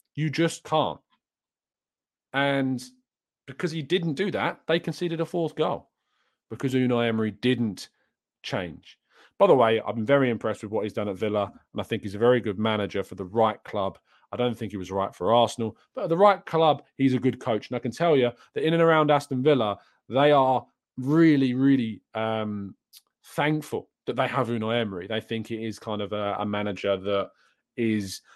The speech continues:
not above them, 'cause that's the wrong way to talk about Aston Villa, who are a massive club. But I think in the context of their situation, to be able to get a manager like Unai Emery or a head coach like Unai Emery, they're very grateful to have him. And they will expect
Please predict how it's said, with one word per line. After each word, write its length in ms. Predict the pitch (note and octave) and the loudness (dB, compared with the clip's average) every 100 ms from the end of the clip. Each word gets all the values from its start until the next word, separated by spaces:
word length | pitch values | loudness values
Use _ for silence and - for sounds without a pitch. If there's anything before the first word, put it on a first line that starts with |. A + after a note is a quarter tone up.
| _ | _
not 180 | A#3 B3 | 2 6
above 480 | G#3 - D3+ D3 G2+ | 6 6 8 8 6
them, 180 | G2+ G2+ | -8 -6
'cause 60 | - | -4
that's 180 | A#2 | -4
the 100 | - | -2
wrong 220 | A#2+ B2+ A#2 | -2 0 0
way 120 | G#2+ | -2
to 120 | - | -4
talk 180 | B2 G#2+ | -10 -6
about 140 | G#2 | -4
Aston 240 | G2 - A2 | -6 -6 -4
Villa, 200 | G2+ F#2 | -2 -2
who 140 | G2+ | -2
are 160 | G2+ G2 | 0 0
a 60 | |
massive 440 | G#2+ A2 - G2 - | 0 -4 -4 -12 -8
club. 220 | G2+ F2 _ - _ - | -6 -6 _ -20 _ -4
But 80 | |
I 40 | A#2+ | -4
think 260 | D#3 C#3 | -2 -2
in 60 | D3 | -2
the 200 | C3+ - | -4 -4
context 480 | - F#3+ F3+ F3+ F3 | -4 -2 -2 -4 -4
of 80 | C#3+ | -2
their 140 | D3+ | -2
situation, 680 | D3 D3 C#3 B2 A2 - G2 - _ | -2 -4 -2 0 0 -4 -10 -10 _
to 80 | - | -4
be 80 | A#2+ | -2
able 140 | A#2 | 0
to 100 | A2+ | -2
get 200 | A2 C#3+ | -2 -2
a 40 | C#3 | 0
manager 380 | C3+ B2 A#2 | -2 -2 -4
like 160 | A#2 A2+ | -2 -2
Unai 300 | A#2 A2+ A2+ | -2 -2 -2
Emery 200 | G#2+ G#2 | -2 -2
or 40 | |
a 40 | F#2+ | -2
head 160 | C3+ | -4
coach 300 | C3+ B2 A#2 | -4 -6 -4
like 100 | A2 | -6
Unai 240 | A2+ A2 A2 | -4 -4 -4
Emery, 320 | G#2+ G2+ G2+ _ - | -4 -6 -8 _ -4
they're 120 | A#2+ | -2
very 240 | A2 C3 B2 | 2 2 2
grateful 460 | B2 A2+ A2 G#2+ | 0 -2 -2 -8
to 100 | - | -8
have 220 | - F#2+ | -10 -10
him. 100 | E2+ D2+ _ _ _ _ | -10 -14 _ _ _ _
And 140 | A2+ A2 | -4 0
they 140 | A#2 | 0
will 140 | A#2 A2+ | 2 -2
expect 600 | - - - - - | -4 -8 -8 -10 -20